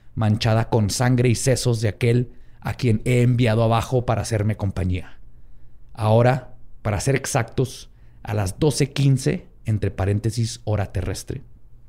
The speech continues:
del próximo martes por la noche, diecinueve de marzo de mil novecientos diecinueve,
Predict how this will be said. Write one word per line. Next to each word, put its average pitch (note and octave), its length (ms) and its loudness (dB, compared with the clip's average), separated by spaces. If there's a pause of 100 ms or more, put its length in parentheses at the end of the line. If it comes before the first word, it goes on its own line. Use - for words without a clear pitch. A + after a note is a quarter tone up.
(180)
del G2+ 200 -4
próximo B2+ 460 2
martes A2+ 500 2
por A#2+ 200 0
la A2+ 100 4
noche, A2+ 440 2 (580)
diecinueve G#2+ 440 4
de G#2 80 4
marzo G#2 340 2
de G2+ 80 4
mil G#2 160 4
novecientos G2 460 0
diecinueve, F#2+ 580 2